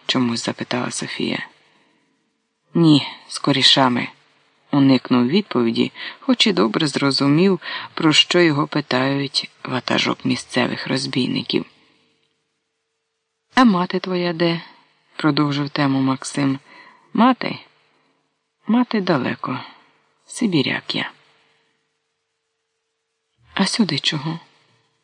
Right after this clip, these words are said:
«Захотілось після зони на сонці кісточки погріти, от і приїхав. Давай по другій». Випили.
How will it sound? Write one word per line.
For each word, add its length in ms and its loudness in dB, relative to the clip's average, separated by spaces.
«Захотілось 880 2
після 480 2
зони 580 4
на 260 0
сонці 500 0
кісточки 720 2
погріти, 600 -2
от 220 2
і 80 4
приїхав. 720 -2
Давай 320 -2
по 180 -10
другій». 460 -8
Випили. 540 -4